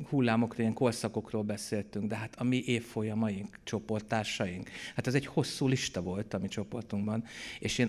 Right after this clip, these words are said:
annyira örülök, hogy Miskolcon, nappali tagozaton, ö, B A,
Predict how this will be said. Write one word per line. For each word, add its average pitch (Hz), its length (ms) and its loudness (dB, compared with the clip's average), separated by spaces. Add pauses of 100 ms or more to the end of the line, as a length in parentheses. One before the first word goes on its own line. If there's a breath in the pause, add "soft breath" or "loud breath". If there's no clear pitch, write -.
annyira 151 460 10
örülök, 120 600 8 (260 loud breath)
hogy 101 260 0 (200)
Miskolcon, 104 840 0 (120)
nappali 107 500 2
tagozaton, 98 840 -2 (360 loud breath)
ö, - 60 -2 (260)
B 101 100 4
A, 101 340 6